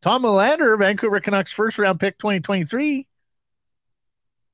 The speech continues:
nineteen and a half minutes. He was second on the team and back on the right side. They played a righty on the left side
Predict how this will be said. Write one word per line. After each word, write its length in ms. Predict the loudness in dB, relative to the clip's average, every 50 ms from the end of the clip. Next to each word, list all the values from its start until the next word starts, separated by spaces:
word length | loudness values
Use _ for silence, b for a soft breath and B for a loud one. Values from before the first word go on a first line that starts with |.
| _ _
nineteen 520 | -8 -4 -2 -2 -2 -2 -2 -4 -2 -2 0
and 80 | 2
a 40 | 2
half 280 | 2 2 2 0 0 -2
minutes. 300 | -2 0 0 -2 -2 -2
He 100 | -2 -2
was 160 | -2 -2 -2
second 360 | -2 0 -2 -2 -2 -2 0
on 140 | 0 0 0
the 100 | 0 -2
team 220 | -4 -4 -6 -6 -4
and 180 | -4 -4 -2 0
back 320 | 0 2 2 0 0 -2
on 180 | -2 -4 -2 -2
the 120 | -2 -2
right 340 | 0 0 0 0 0 -2 -4
side. 600 | -8 -10 -8 -4 -2 0 2 2 2 2 0 0
They 100 | -2 -4
played 340 | -4 -6 -6 -4 -2 -2 -2
a 60 | -2
righty 400 | 0 0 0 0 0 -2 -2 0
on 160 | 0 0 0
the 80 | 0 -2
left 260 | 0 0 -2 -2 -4
side 540 | -8 -10 -4 -2 0 0 0 0 -2 -4 -8